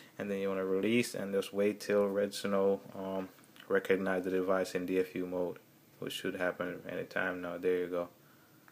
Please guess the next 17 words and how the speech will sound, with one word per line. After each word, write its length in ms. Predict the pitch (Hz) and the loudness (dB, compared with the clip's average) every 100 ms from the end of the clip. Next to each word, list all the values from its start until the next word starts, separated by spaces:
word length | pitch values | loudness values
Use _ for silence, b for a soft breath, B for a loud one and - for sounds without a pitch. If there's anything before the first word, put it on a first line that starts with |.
| b - b b b _ - - - - - | b -20 b b b _ -20 -20 -20 -20 -14
And 140 | 95 | -12
then 160 | 92 90 | -10 -10
you 100 | 90 | -10
wanna 240 | 90 87 | -10 -6
wait. 340 | 87 98 110 - B B B B B B _ _ - - _ - _ - - B B B B - | 0 2 2 -2 B B B B B B _ _ -20 -20 _ -20 _ -20 -20 B B B B -6
And 120 | 101 | 0
then 140 | 101 | 2
after 260 | 98 101 101 | 4 2 0
this 220 | 101 101 | -2 0
process 460 | - 101 - 95 98 | 6 6 6 2 0
is 100 | 92 | 2
done, 320 | 104 110 110 - - - - - - - - B B B B - | 4 2 0 -8 -20 -20 -4 0 2 2 -2 B B B B -4
your 120 | 104 | -2
device 560 | 98 95 95 95 - 104 | 0 6 8 8 6 2
will 180 | 98 | 2
be 240 | 95 95 92 | 2 2 2
jailbroken 840 | - 98 92 98 95 92 95 95 | 6 8 8 8 6 6 2 2